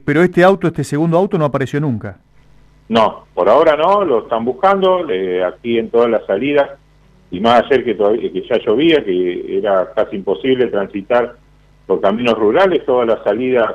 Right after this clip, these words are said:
Speaker 2: eh, a las rutas, los accesos Fran tienen cámara, así que seguramente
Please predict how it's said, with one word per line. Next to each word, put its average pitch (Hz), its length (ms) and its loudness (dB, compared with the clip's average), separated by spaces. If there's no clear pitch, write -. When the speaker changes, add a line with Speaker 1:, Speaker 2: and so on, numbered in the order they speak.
Speaker 2:
eh, 85 400 -6
a 92 80 -2
las 92 180 -4
rutas, 127 540 0
los 95 220 0
accesos 107 400 -6
Fran 175 180 -4
tienen 113 280 -6
cámara, 160 420 0
así 127 100 -6
que 113 160 -6
seguramente 131 680 -4